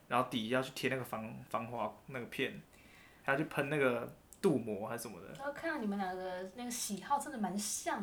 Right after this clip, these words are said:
Speaker 2: 的嘛，
Speaker 1: 我没有，
Speaker 2: 对不对？
Speaker 1: 不会做那么夸张啊。
Speaker 2: 是哦。
Speaker 1: <laughs>
Speaker 2: 像我跟我妹，我们两个都是女生，所以我觉得我们会有比较 close 一点的关系，就是年纪也比较相近，所以有时候有些事情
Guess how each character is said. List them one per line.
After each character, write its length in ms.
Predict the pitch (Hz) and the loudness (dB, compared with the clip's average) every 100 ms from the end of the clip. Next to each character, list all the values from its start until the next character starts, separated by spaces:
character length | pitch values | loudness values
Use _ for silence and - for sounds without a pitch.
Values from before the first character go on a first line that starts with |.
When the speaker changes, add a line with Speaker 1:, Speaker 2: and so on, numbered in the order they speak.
| 170 | -4
Speaker 2:
的 100 | - | -2
嘛， 60 | |
Speaker 1:
我 80 | - | 4
没 100 | 135 | 10
有， 80 | 175 | 12
Speaker 2:
对 120 | 160 | 12
不 0 | |
对？ 60 | 139 | 10
Speaker 1:
不 60 | |
会 80 | 151 | 8
做 220 | 151 165 | 10 6
那 60 | 156 | 6
么 60 | 143 | 4
夸 220 | 135 123 | 6 6
张 160 | 123 | 2
啊。 40 | 120 | -2
Speaker 2:
是 180 | - 233 | -4 -4
哦。 340 | 220 180 180 - 170 - 185 165 160 | -2 -2 -4 -2 -2 4 8 10 10
Speaker 1:
<laughs> 640 | 139 - - 208 196 175 151 | 8 0 -2 -2 -2 -4 -2
Speaker 2:
像 180 | - 320 | 2 4
我 100 | 202 | 4
跟 100 | 247 | 4
我 120 | 233 | 2
妹， 400 | 202 233 208 196 - - - - - | 4 2 2 -2 -10 -20 -20 -16 -2
我 60 | |
们 180 | 202 202 | 0 2
两 100 | 208 | 0
个 80 | 180 | 0
都 100 | 202 | -2
是 120 | 208 | 0
女 240 | 214 170 190 | -2 -2 -6
生， 340 | - 170 175 | -6 -6 -4
所 160 | 196 226 | -6 -4
以 20 | |
我 160 | 208 180 | -2 -4
觉 140 | 185 | -6
得 100 | 185 | -6
我 80 | 180 | -6
们 300 | 175 170 175 - | -6 -8 -8 -10
会 200 | 247 208 | -4 -2
有 360 | 196 170 170 - - - - - | 0 -2 -6 -12 -18 -20 -20 -14
比 120 | 214 | -8
较 680 | 202 220 226 214 208 196 196 - - - - - - - - - - - - - - | 0 2 4 4 4 2 0 -10 -20 -20 -20 -20 -20 -20 -20 -20 -20 -20 -20 -18 -8
close 360 | - 269 208 | 2 2 2
一 40 | 220 | -2
点 100 | 185 | -6
的 80 | 170 | -4
关 240 | - 175 | -6 -6
系， 480 | 196 - 185 175 180 196 - - - | -8 -12 -10 -10 -12 -16 -20 -20 -20
就 140 | - 285 | -10 -8
是 100 | 277 | -6
年 240 | 277 214 208 | -4 0 2
纪 80 | 247 | 2
也 60 | |
比 80 | 180 | 0
较 100 | 190 | 0
相 300 | 196 175 175 | 0 -2 -2
近， 240 | 196 175 | -4 -4
所 160 | 180 233 | -4 -2
以 100 | 220 | 0
有 100 | 185 | -2
时 120 | 170 | 0
候 60 | 196 | -2
有 100 | 185 | -2
些 120 | 180 | -6
事 300 | 180 - 175 | -6 -2 -4
情 380 | - - 175 | -4 -12 -12